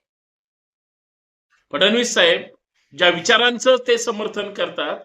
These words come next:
ते गांधींबद्दल परत काँग्रेस संपवण्याची भाषा करतात. काँग्रेस ठेवायची का संपवायची, हे काँग्रेसच्या लोकांनी आणि तमाम मतदारांनी ठरवावं, तो काय आपला विषय नाही. पण ज्यांना गांधी विचार संपवायचे, ज्यांनी गांधी संपवलाय,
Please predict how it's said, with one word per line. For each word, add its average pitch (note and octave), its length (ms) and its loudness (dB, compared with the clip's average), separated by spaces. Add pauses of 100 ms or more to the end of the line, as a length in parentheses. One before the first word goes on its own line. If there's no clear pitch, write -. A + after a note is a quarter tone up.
(420)
ते A#3 140 6
गांधींबद्दल A3+ 680 0
परत C4 520 -2
काँग्रेस C4 340 2
संपवण्याची A3+ 640 -4
भाषा G3 280 -4
करतात. F3 280 -10 (380)
काँग्रेस A3 480 0
ठेवायची A#3 540 2
का A#3 160 -4
संपवायची, A3 680 -2 (340)
हे D#3+ 80 -4
काँग्रेसच्या A3+ 600 2
लोकांनी A3+ 400 -2
आणि A3 360 -4 (400)
तमाम A3+ 300 2
मतदारांनी G#3 520 0
ठरवावं, E3+ 540 -4 (320)
तो F3+ 80 -6
काय G#3+ 180 2
आपला F#3+ 300 -2
विषय F#3+ 300 -4
नाही. C3+ 200 -10 (760)
पण C#3 140 -10
ज्यांना F3 260 2
गांधी F3 560 0
विचार C#4 300 0
संपवायचे, G#3+ 640 -4 (440)
ज्यांनी G3+ 240 2
गांधी G#3 340 0
संपवलाय, F3+ 760 -6